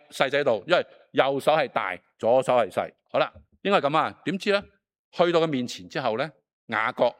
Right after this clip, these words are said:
係交叉手。<laughs> 嗱，佢睇唔到喎，但係交叉手。咁約瑟話：「哎呀，阿爸，你搞錯咗啦！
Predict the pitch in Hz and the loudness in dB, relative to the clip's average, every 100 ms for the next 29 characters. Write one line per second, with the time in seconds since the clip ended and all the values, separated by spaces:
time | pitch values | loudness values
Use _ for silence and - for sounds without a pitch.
0 | _ _ - 104 - 175 147 139 - 139 | _ _ -8 -8 -4 -2 0 -2 -4 -6
1 | 123 82 80 _ _ _ _ _ _ _ | -6 -8 -14 _ _ _ _ _ _ _
2 | _ _ - 95 - _ _ _ _ _ | _ _ -20 -20 -20 _ _ _ _ _
3 | _ _ _ _ _ _ _ - 123 175 | _ _ _ _ _ _ _ -6 0 0
4 | 180 156 156 117 98 104 147 131 120 - | 2 2 4 2 -2 -4 -4 -2 -2 -4
5 | - 285 285 - 262 269 - 285 285 254 | -2 -2 0 0 0 0 0 0 0 0
6 | 214 208 151 135 - 214 185 240 190 175 | 0 0 -4 -4 -6 -2 -2 2 2 4
7 | 196 | 2